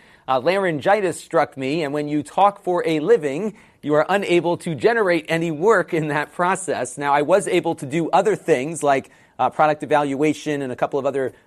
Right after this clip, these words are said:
odds and ends I've been meaning to get to around here in the studio, but it was very frustrating not to be here at the desk shooting videos because, as you all know,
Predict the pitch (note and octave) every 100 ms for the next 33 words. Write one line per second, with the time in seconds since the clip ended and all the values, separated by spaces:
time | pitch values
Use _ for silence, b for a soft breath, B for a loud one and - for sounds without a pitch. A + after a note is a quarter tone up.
0 | - C3 B2 C#3+ C#3 C#3+ C#3 C3 C#3 C#3+
1 | C3 A#2 D#3 - D3 C3 C#3 C3+ B2 C#3+
2 | C3+ B2 - - E3+ C#3+ B2 A2 A#2 B2+
3 | A2+ D3+ C#3+ - E3 F3 D#3+ C#3 B2+ B2
4 | B2 b b b C3 D#3 D3+ D#3 - E3
5 | D#3 D#3 D3 D3 D#3 A2+ C#3 C3+ - C#3+
6 | C#3 C#3 C3+ C#3+ D#3 B2 G2+ A2+ - B2+
7 | B2 B2+ A#2+ C3 D3+ D3+ C#3+ C#3